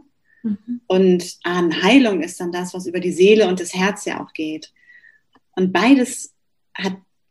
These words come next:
Speaker 2: ist einfach ein anderer Zugang zu einem Thema, was ansteht, damit wir,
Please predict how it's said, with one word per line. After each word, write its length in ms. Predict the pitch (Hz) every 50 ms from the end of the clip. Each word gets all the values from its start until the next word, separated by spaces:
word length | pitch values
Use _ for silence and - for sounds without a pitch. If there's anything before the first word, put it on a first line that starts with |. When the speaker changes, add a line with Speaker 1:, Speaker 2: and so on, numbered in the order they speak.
| _ _ _ _ _ _ _ _ _ _ _ _ _ _
Speaker 2:
ist 140 | - 190 -
einfach 220 | - 208 208 220
ein 80 | 202 185
anderer 320 | 185 208 233 240 233 220
Zugang 340 | - - 233 220 220 214 208
zu 120 | 214 208
einem 160 | 190 185 185 185
Thema, 340 | - 226 220 220 220 208
was 240 | 185 185 185 - -
ansteht, 440 | - 190 214 233 226 - - 214 214
damit 360 | 196 190 190 196 190 190 - 165
wir, 500 | 175 190 202 233 240 240 240 247 262